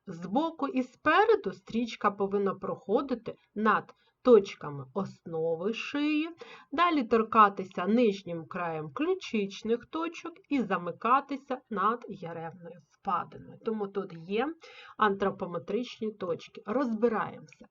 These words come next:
Шийна точка. Це верхівка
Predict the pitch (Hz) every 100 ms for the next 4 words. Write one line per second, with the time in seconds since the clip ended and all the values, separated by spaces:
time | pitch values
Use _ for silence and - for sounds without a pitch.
0 | _ - - 311 247 185 170 - 156 151
1 | - - - _ - - - _ 294 269
2 | - 226 285 302 - 233 196 196 - 269